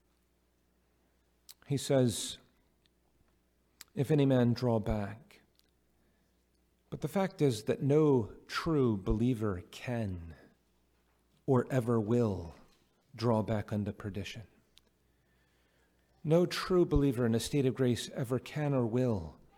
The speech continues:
You know, are we gonna say that God's grace saves, but it cannot save in these cases? It cannot save for sure. Well, if God's grace can't save for sure, then what will?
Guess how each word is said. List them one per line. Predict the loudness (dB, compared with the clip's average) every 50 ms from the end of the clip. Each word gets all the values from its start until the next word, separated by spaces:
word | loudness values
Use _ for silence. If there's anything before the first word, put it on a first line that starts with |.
| _ -20 _ _ _ _ _ _ _ _ _ _ _ _ _ _ _ _ _ _ _ _ _ _ _ _ _ _ _ _ _ _ _ _ _ _ -4
You | 0
know, | 2 4 4
are | 4 4
we | 4 2
gonna | 4 2 2
say | 2 0 0 2 2 2 2
that | 2 0 -2 -4 -6
God's | -4 -4 -2 -2 -2 -4 -4 -6 -8
grace | -6 -6 -4 -2 0 0 0 0 -2 -4 -6 -8 -10 -10 -12 -14 -18 _ _ _ _ _ _ _ _ _ _ _ _ _ _ _ _ _
saves, | -10 -6 -2 0 2 2 2 0 -2 -4 -8 -12 -14 -16 -16 -16 -16 -18 -20 -20 -20 -20 _ _ _ _ _ _ _ _ _ _ _ _ _ _ _ _
but | 2 2 2
it | 2 0 -4
cannot | -10 -6 -2 0 0 0 0 0 -2 -4 -6 -10
save | -6 -4 -4 -4 -4 -4 -8 -12 -18 -20 -20 -20 -20 _ _ _ _ _ _ _ _ _ _ _ _ _ _ _ _ _ _
in | -4 -2 0
these | 0 0 -2 -2
cases? | -4 -2 -2 -2 -2 -4 -6 -10 -12 -12 -14 -16 -18 -20 -20 _ _ _ _ _ _ _ _
It | -6 -6 -2
cannot | 0 0 2 2 2 0 -2
save | -2 0 2 2 2 0
for | -2 -4 -4
sure. | -4 -4 -2 -2 -2 0 0
Well, | -2 -2 -4
if | -4 -6
God's | -8 -8 -8 -8 -8
grace | -6 -4 -4 -4 -4 -6
can't | -6 -6 -6 -6 -6
save | -6 -4 -4 -4 -4 -4
for | -8 -10
sure, | -10 -6 -4 -4 -4 -2
then | -2 -4 -4 -4 -4 -4 -2
what | -2 -2 -2 -2 -4 -4
will? | -2 0 0 0 -2 -4 -6 -10 -16